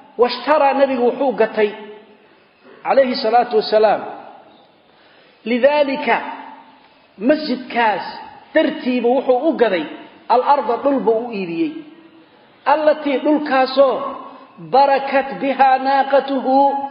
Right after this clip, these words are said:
barakat ay arumatay oy fariisatay, bihaa, yacni, ardadaas ama makaankaasi, naaqatuhu,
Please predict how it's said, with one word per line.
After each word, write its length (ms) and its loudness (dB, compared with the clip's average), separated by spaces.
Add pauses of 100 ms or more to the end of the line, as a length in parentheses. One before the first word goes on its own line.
(440)
barakat 480 2 (140)
ay 200 2
arumatay 720 0
oy 120 2
fariisatay, 720 0 (520)
bihaa, 520 0 (500)
yacni, 340 2 (440)
ardadaas 520 2
ama 160 -2 (340)
makaankaasi, 800 -2 (420)
naaqatuhu, 720 2